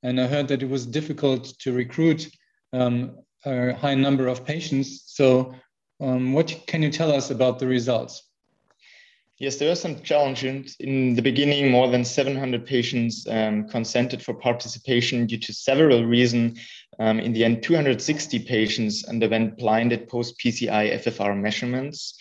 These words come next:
Speaker 2: and were, uh, randomized into the two groups. And among these two hundred sixty included patients who underwent F F R measurements after P C I.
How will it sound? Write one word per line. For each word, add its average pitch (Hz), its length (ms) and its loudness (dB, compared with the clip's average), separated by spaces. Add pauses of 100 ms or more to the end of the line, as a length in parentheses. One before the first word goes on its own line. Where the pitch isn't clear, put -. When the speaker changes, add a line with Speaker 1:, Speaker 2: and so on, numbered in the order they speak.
(340)
Speaker 2:
and 113 240 2
were, 110 340 8
uh, 107 180 4
randomized 110 520 4
into 107 240 -4
the 101 100 -2
two 135 260 -4
groups. - 720 -2 (640)
And 117 480 2
among 147 340 4
these 147 260 4
two 156 200 2
hundred 135 240 2
sixty 135 340 -2
included 127 480 0
patients 127 600 -4
who 120 140 0
underwent 110 480 2 (100)
F 123 140 -4
F 117 140 -6
R 113 200 4
measurements 110 720 0
after 113 600 2 (340)
P 139 160 -2
C 139 220 2
I. 117 580 0